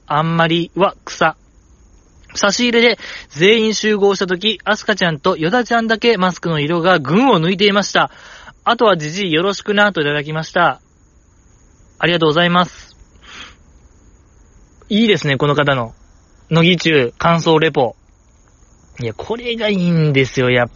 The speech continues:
ぱり。えー、共有してるなっていう感はありますね。はいはいはい。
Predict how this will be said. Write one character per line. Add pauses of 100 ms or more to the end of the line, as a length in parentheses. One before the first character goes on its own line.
(120)
ぱ
り。 (760)
え (560)
ー、
共
有
し
て
る
な
っ
て
い
う (440)
感
は
あ
り
ま
す
ね。 (720)
は
い
は
い
は
い。